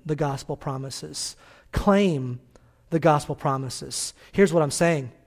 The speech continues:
When you're claiming gospel promises, that's stuff that's in the Bible.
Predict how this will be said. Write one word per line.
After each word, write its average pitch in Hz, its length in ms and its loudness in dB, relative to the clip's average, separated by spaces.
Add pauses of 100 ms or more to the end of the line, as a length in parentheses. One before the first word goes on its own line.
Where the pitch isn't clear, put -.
(1200)
When 175 140 4
you're 208 120 6
claiming 220 400 4
gospel 175 380 4
promises, 151 840 0 (240)
that's 175 220 2
stuff - 380 4
that's 190 200 2
in 185 80 2
the 185 80 2
Bible. 139 520 -2